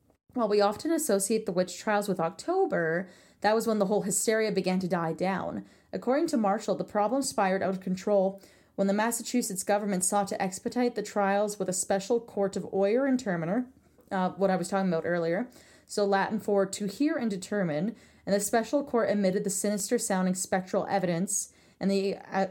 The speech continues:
accusers could now provide testimony from dreams and visions. So that's what was another kind of contributing factor to that, is if, if somebody came in and they were like, "I had a dream Barbara, my neighbor, was a witch,"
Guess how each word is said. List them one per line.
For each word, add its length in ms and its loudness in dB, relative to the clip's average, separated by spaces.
accusers 520 0
could 160 -2
now 160 2
provide 340 0
testimony 540 0
from 220 0
dreams 380 -2
and 120 0
visions. 640 0
So 120 4
that's 440 4
what 540 0
was 260 0
another 300 2
kind 180 -6
of 60 -12
contributing 480 -2
factor 340 -2
to 100 -6
that, 200 2
is 120 2
if, 240 -2
if 140 -2
somebody 320 2
came 320 0
in 80 0
and 80 0
they 60 0
were 80 2
like, 200 0
"I 140 2
had 180 2
a 40 2
dream 600 2
Barbara, 520 4
my 200 4
neighbor, 340 4
was 180 4
a 60 2
witch," 500 -2